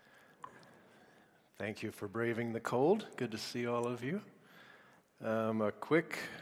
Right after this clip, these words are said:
update on Ian. This Thursday, we got back, um, from his sixth of six chemo treatments. So, yeah.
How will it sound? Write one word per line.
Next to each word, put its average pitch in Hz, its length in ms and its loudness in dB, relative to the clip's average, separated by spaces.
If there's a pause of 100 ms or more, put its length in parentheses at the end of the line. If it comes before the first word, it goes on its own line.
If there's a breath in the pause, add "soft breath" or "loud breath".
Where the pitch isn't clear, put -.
(140)
update 127 460 4
on 117 360 2
Ian. 151 360 4
This 127 180 2
Thursday, 139 540 6
we 123 160 2
got 123 260 4
back, 120 400 2 (800 loud breath)
um, 104 540 0
from 107 320 2
his 101 560 0
sixth - 680 4 (120)
of 120 400 6
six - 720 2
chemo 165 280 4
treatments. - 580 -6
So, 98 540 -2 (1500 loud breath)
yeah. 135 120 6